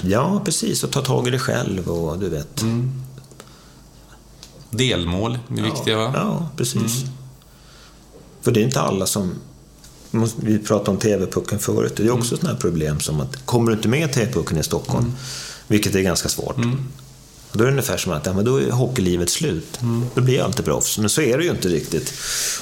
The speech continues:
Speaker 1: Då får man ju försöka förklara för dem att du är femton eller sexton med i T V-pucken. Det är helt ointressant egentligen.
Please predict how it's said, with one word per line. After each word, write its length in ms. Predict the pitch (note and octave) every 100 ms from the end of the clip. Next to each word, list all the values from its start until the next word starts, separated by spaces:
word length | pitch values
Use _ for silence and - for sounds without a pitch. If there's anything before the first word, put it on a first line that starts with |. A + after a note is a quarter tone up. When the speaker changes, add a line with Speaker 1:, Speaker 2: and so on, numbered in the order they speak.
| -
Speaker 1:
Då 80 | B2+
får 140 | C3
man 80 | E3
ju 60 | E3+
försöka 320 | - D3+ D3+
förklara 440 | - C3+ A2 C3+
för 120 | C3+ G2+
dem 100 | G2
att 80 | G2
du 120 | C3+
är 40 |
femton 600 | C3 C3 E2+ D#2+ - D3
eller 140 | A#2 G#2
sexton 520 | - G#2+ - D#3 A#2+
med 100 | F#2+
i 40 |
T 120 | A#2+ F2
V-pucken. 400 | - A#2 - F2+
Det 60 | G2
är 40 |
helt 220 | F#2+ E2
ointressant 680 | G2+ F2 E2 - - - -
egentligen. 420 | G#2 D2 C2 A#1